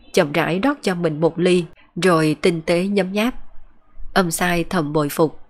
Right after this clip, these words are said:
quả không hổ là người mà Thành Hoàng đích thân mời. Nhìn bộ dáng bình tĩnh này, thật sự khác với người phàm. Bản thân hắn từ khi tại chức tới nay đã đi câu rất nhiều hồn phách rồi, không phải một trăm thì cũng phải tới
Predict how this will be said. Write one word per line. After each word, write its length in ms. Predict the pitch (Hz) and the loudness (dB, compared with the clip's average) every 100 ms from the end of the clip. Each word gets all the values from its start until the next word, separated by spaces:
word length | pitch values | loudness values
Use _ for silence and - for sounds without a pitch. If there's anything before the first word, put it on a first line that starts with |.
| _ _ - _ | _ _ -20 _
quả 140 | 170 | 0
không 240 | 170 220 190 | 2 0 0
hổ 220 | 185 147 | 0 0
là 200 | 208 175 | 0 -2
người 320 | 151 165 156 | 2 4 4
mà 240 | 151 165 147 | 2 -2 -2
Thành 160 | 170 151 | -4 -2
Hoàng 360 | 165 156 143 | -2 -2 2
đích 140 | 214 - | 2 2
thân 200 | - 175 | -4 -2
mời. 220 | 170 151 143 _ _ _ _ _ _ | 2 0 0 _ _ _ _ _ _
Nhìn 200 | 196 185 | 4 6
bộ 100 | 165 | 6
dáng 360 | 156 170 180 247 | 2 2 -2 0
bình 200 | 214 151 | 0 0
tĩnh 220 | 165 147 | -2 0
này, 280 | 202 156 143 _ _ - | 0 0 -2 _ _ 0
thật 160 | 175 | 0
sự 200 | - 156 | 2 0
khác 200 | - 277 185 | 0 -4 0
với 200 | 185 220 | 0 2
người 240 | 254 160 | 2 2
phàm. 300 | 139 160 147 - _ _ _ _ _ _ | 0 -2 -4 -8 _ _ _ _ _ _
Bản 240 | - 160 180 | 0 0 2
thân 160 | 214 | -2
hắn 300 | 175 180 220 269 | -2 -2 -2 0
từ 160 | 185 156 | 2 2
khi 200 | - 180 | 2 0
tại 260 | - 151 | 0 -4
chức 260 | 147 269 - | 0 0 0
tới 160 | 180 202 | -2 0
nay 300 | 190 170 160 - - | 0 -2 -4 -14 -4
đã 160 | 165 170 | 0 4
đi 140 | 196 | 4
câu 320 | - 185 180 185 | 4 2 4 4
rất 180 | 285 | 2
nhiều 180 | 185 160 | 2 0
hồn 220 | 147 156 147 | 0 -2 -2
phách 240 | 269 190 | -8 -2
rồi, 260 | 180 151 147 _ _ _ _ - | 0 0 -4 _ _ _ _ -2
không 220 | - 208 | 2 2
phải 180 | - 208 | 2 0
một 280 | 202 160 - | 2 0 0
trăm 280 | 185 175 165 - | -2 -2 -10 0
thì 160 | 190 | 2
cũng 220 | 165 160 151 | 2 0 0
phải 200 | 151 156 | -4 -2
tới 340 | 185 180 | -2 0